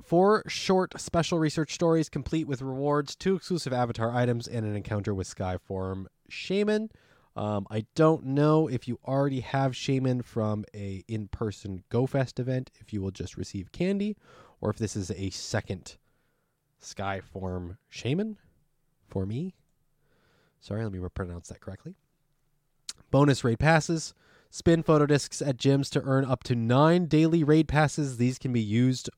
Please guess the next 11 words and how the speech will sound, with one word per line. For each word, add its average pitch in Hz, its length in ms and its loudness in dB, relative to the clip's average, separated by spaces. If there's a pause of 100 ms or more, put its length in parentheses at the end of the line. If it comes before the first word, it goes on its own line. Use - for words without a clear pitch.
(120)
only 156 420 -2
for 113 300 -6
in-person 139 760 -4
raids, 180 600 -2 (460)
similar 92 400 -6
to 98 260 -6
the 92 180 -8
other 95 160 -6
Go 87 180 -12
Fest - 320 -14
events. 139 520 -6